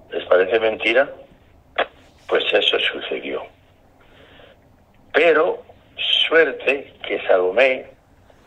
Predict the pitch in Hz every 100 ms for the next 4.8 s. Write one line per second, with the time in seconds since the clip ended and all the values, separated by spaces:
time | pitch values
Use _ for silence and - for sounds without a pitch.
0 | _ _ _ - - _ - 87 95 104
1 | 185 - - - - - - - - -
2 | _ - - 87 85 - - - - -
3 | _ _ _ _ _ - - - - -
4 | - 113 107 - 165 165 - -